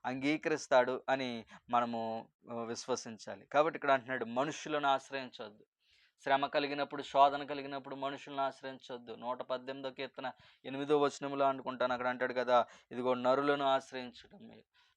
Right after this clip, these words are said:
నరులను ఆశ్రయించుట కంటే యెహోవాను ఆశ్రయించుట ఎంతో మేలని"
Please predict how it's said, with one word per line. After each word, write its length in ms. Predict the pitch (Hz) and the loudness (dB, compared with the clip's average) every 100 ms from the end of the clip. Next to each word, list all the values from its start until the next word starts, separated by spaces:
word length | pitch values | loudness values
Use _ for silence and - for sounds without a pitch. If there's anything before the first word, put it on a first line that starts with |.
| 127 | -4
నరులను 360 | 135 151 147 | 0 2 4
ఆశ్రయించుట 600 | 143 147 147 156 147 139 | 4 4 -2 -6 -6 -12
కంటే 240 | 127 117 117 | -12 -8 -8
యెహోవాను 580 | 117 113 139 151 147 143 | -6 -2 2 4 4 2
ఆశ్రయించుట 540 | 135 - 135 123 - | -2 -4 -14 -12 -8
ఎంతో 360 | 120 117 139 143 | -8 -6 -4 -4
మేలని" 460 | 135 127 123 113 | -4 -8 -10 -12